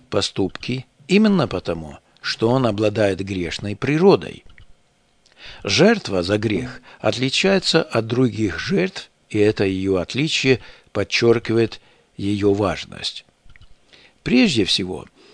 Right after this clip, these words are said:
ее отличие состоит в том, что ей в Писании отводится в два раза больше места,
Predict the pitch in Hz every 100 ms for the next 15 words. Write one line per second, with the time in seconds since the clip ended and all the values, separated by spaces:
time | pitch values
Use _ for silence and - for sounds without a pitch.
0 | - - 107 151 196 185 - 226 233 -
1 | 127 - 110 - 131 135 - 113 113 131
2 | - - 107 98 - 101 101 98 117 -
3 | 95 - 82 80 - 139 151 - _ _
4 | - 117 113 156 190 170 - 151 147 -
5 | - 104 95 131 196 175 131 202 160 127
6 | 113 - 92 127 220 - - - -